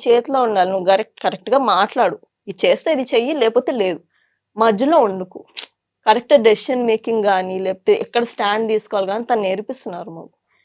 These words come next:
He is being rude, but somewhere he is pushing us to the better place. నాకు అలా అనిపించింది నవదీప్ది. బిందు మాధవి is like, she doesn't go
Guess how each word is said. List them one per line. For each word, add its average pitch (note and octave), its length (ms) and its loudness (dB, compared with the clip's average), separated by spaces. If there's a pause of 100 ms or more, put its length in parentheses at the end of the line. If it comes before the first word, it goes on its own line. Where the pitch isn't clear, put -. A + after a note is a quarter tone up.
(640)
He C#4+ 100 6
is A#3 120 0
being D4+ 400 4
rude, D4+ 220 4
but D4 180 6 (120)
somewhere C#4+ 340 8
he D#4 200 2
is - 40 -4 (160)
pushing C4+ 380 0
us C4 160 -4
to A#3 120 2
the G#3 140 0
better E3+ 220 0 (100)
place. - 360 -12 (200)
నాకు F#3+ 340 0
అలా A3 140 4
అనిపించింది F#3+ 580 -6
నవదీప్ది. E3 720 -6 (640)
బిందు G#3 260 2
మాధవి C#4+ 440 4
is B3+ 60 -8
like, D4 420 -2
she A3+ 140 2
doesn't A3 320 4
go A3 140 6